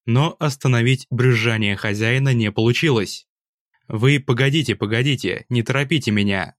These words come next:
с обидой в голосе произнес Меньков. «Я ведь не так часто получаю возможность с мужиком пообщаться. Так что, если хотите узнать,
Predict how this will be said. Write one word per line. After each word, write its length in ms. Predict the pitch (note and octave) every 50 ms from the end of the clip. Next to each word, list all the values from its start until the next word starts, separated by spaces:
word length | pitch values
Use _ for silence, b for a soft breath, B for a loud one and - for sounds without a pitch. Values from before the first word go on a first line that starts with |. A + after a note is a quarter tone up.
| _ _ _
с 160 | - - -
обидой 360 | B2 A#2 G#2 A2+ G#2+ G#2+ G#2+
в 60 | G#2 G#2
голосе 380 | A2 A#2 A#2 B2 A#2+ - C#3
произнес 500 | C3+ - A#2 A2+ G#2+ G#2 A2 G#2 F#2+ - -
Меньков. 500 | A2+ A#2 B2 - D3+ B2+ G2+ - - _ _ _ _ _ _ _ _ _ _ _ _
«Я 260 | - A2+ G#2+ C#3 D3+
ведь 180 | D#3 D#3 D3+ -
не 100 | D#3+ D#3+
так 240 | D#3 - E3+ C#3 -
часто 440 | - - C#3 B2 A2+ - - A#2 G#2+
получаю 520 | - A2+ A2+ A#2+ - - C3 A#2 G#2+ G#2
возможность 600 | G#2+ G#2+ G#2 A2+ B2+ B2+ A#2+ G#2 G2 G#2+ G2 -
с 80 | - -
мужиком 440 | A#2+ A2+ A2+ B2 - C#3+ B2 A2
пообщаться. 720 | G2+ G#2 G2 G2+ - - C#3 B2 G#2+ - - A2 F#2 - - _ _ _ _ _ _ _ _ _
Так 220 | _ - D3 C#3+ -
что, 320 | - - D#3 D3 C#3+ D3 -
если 440 | B2 B2+ D3 D#3 D3 - - D3
хотите 400 | C3+ - D3 C3 D3 D3 C3+ C#3+
узнать, 520 | C#3 C3+ C3 C3+ D#3+ E3+ C3+ G#2+ - -